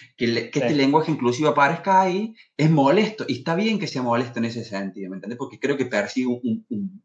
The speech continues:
Speaker 1: un fin adecuado. Y si yo lo quito, le quito ese componente de, de, de disrupción visual, de disrupción auditiva,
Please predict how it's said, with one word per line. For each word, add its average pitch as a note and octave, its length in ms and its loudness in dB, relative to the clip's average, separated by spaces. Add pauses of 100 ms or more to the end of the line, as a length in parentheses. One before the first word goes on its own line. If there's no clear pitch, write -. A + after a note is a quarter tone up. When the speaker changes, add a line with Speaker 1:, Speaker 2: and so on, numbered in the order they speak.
Speaker 1:
un G#2+ 160 -4
fin A#2 260 0
adecuado. A2+ 760 0 (500)
Y - 60 -4
si A2+ 160 2
yo D#3 140 6
lo D#3 120 6
quito, G3 440 2
le E3 120 0
quito D#3 260 -4
ese - 200 -6
componente A#2 720 2
de, F#2+ 160 -2
de, G2 320 -4
de G2+ 100 -2
disrupción G#2 640 0
visual, A#2 420 2
de G2+ 120 0
disrupción G#2+ 480 -6
auditiva, C#3+ 680 -4